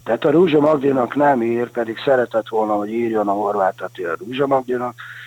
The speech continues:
Ő nem ír, mert nem ismeri, és ezt nekem mondta. Pedig mondtam, hogy légy szíves, írjál neki, meg mondta, nem, nem, mert nem tud neki írni, nem tud neki, nem ismeri.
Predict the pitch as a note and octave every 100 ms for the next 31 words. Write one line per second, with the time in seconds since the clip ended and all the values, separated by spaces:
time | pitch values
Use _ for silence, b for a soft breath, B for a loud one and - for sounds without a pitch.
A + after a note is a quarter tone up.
0 | B B - C3+ D#3+ E3+ C#3 C3 A#2 A#2
1 | A#2+ G#2 F2 - - D#2+ - - _ F#2+
2 | - B2+ - B2+ B2 A#2+ B2+ G#2 F2+ -
3 | - - - B B B B - - -
4 | D#3+ E3+ E3 D3 B2+ A#2+ A#2 B2 G#2 -
5 | E2+ - G2+ F#2+ F2+ E2 E2 - F#2 E2+
6 | E2 F#2 G2+ E4 C#3+ G2+ A#2 G#2 E2 F#2+
7 | G2+ G#2 - B B B B C#3+ E3+ -
8 | - F3 F3 F3+ D#3 D#3+ F3 - F#3 F3+
9 | F#3+ E3 G#2+ D#2 F2 E2 - A#2+ D3+ E3+
10 | D#3+ E3 C#3+ D#3 - C#3 B2+ F#3 E3 B2+
11 | F3+ - - G#2+ F#2 E2